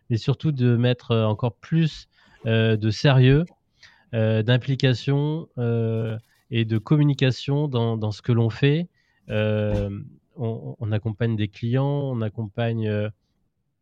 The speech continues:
toute une communauté et tout un écosystème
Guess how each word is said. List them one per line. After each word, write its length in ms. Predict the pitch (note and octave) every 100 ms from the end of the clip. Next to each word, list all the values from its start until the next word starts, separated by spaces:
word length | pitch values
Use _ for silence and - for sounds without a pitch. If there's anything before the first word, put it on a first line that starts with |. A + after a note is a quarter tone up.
| _ _ -
toute 200 | D3+ -
une 140 | D3
communauté 600 | D3+ C#3 C3 B2+ C#3+ C#3
et 60 | A#2
tout 160 | - D3+
un 120 | C3
écosystème 800 | B2+ B2 - A2 - D3 F3